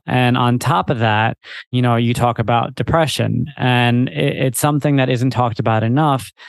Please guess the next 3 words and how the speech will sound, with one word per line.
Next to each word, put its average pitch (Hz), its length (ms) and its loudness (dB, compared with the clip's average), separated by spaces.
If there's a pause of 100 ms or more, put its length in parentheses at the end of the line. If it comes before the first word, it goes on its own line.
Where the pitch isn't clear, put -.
(160)
um, 113 540 2
as, 117 500 0 (420)
um, 117 1000 0